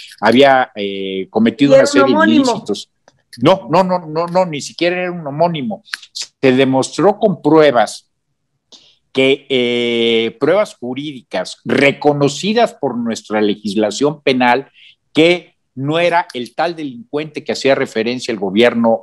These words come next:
Speaker 1: americano, que era, eh, una persona que, al contrario, era una persona que, eh, con esas propias demostrativas, ah, se acreditó al grado tal que un honorable juez de distrito de México,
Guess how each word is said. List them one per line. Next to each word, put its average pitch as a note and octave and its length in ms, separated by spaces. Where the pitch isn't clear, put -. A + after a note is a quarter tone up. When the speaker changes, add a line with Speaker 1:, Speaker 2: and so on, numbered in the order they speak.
Speaker 1:
americano, G#2+ 720
que C3 160
era, F3 340
eh, A2 360
una D#3 260
persona D3+ 440
que, - 160
al A#2 140
contrario, C#3 680
era B2 140
una E3 200
persona D3+ 520
que, A2 240
eh, G#2 300
con A2+ 160
esas F3 260
propias D#3+ 440
demostrativas, A#2+ 1000
ah, A2 200
se - 120
acreditó A#2 680
al A2+ 120
grado C#3+ 360
tal G3 240
que - 180
un G3 340
honorable D#3 800
juez F3+ 260
de F3 80
distrito C#3+ 640
de A#2 80
México, A#2+ 560